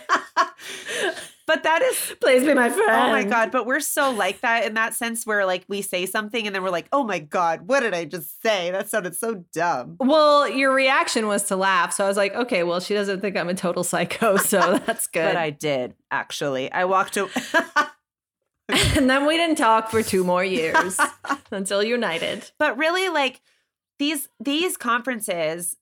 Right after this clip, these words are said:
Speaker 2: are, I think it's just a great way for everyone to, like, shed the layer of, like, I don't know. I don't, I don't really know how to explain it other than, like, it's just a great way for everyone to connect on, like,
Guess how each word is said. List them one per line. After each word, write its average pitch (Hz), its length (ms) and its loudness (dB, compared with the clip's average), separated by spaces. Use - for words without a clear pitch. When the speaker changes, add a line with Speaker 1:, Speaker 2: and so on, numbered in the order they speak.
Speaker 2:
are, 196 800 0
I 208 100 0
think 233 300 -6
it's - 180 -6
just 330 200 -6
a - 60 -4
great 202 360 -4
way 185 240 -2
for 190 160 -6
everyone 226 560 -4
to, 262 140 -6
like, 190 380 -2
shed 180 480 -2
the 226 120 -2
layer 170 360 0
of, 165 240 -6
like, 143 400 -6
I 254 100 2
don't 339 220 -2
know. 262 320 2
I 214 140 2
don't, 269 180 0
I 240 80 0
don't 285 180 -2
really 320 200 -4
know 277 120 0
how 262 120 -2
to 240 80 0
explain 226 360 -6
it 220 140 -2
other 208 240 0
than, 208 160 -4
like, 180 260 -4
it's 220 160 -6
just 254 180 -8
a 359 80 -4
great 226 280 -2
way 226 140 0
for 226 120 -8
everyone 208 420 -2
to 208 120 -10
connect 190 580 -6
on, 226 160 0
like, 233 220 -6